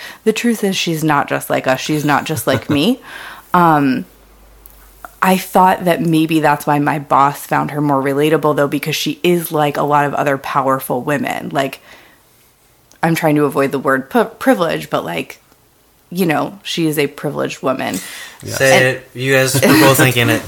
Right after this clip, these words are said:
Speaker 3: I think, during the movie that you
Speaker 2: Yeah.
Speaker 3: couldn't quite get around
Speaker 1: Yeah,
Speaker 3: that
Speaker 1: but
Speaker 3: fact.
Speaker 1: then that, like,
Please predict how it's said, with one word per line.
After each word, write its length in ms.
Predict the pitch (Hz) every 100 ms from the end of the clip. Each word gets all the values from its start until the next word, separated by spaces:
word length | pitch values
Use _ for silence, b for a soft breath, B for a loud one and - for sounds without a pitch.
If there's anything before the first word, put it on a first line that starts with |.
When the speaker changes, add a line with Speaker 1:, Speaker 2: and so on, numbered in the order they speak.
| 127
Speaker 3:
I 100 | 123
think, 300 | 127 117 -
during 300 | 120 117 113
the 80 |
movie 300 | 113 113 107 107
that 140 | 104
you 80 | 139
Speaker 2:
Yeah. 120 | 90
Speaker 3:
couldn't 240 | 113 110
quite 260 | - 107 -
get 140 | 110
around 260 | 107 - 226
Speaker 1:
Yeah, 280 | 202 - -
Speaker 3:
that 180 | 95 - -
Speaker 1:
but 140 | 254
Speaker 3:
fact. 20 |
Speaker 1:
then 300 | 277 247 208
that, 240 | 226 240 -
like, 360 | 247 226 -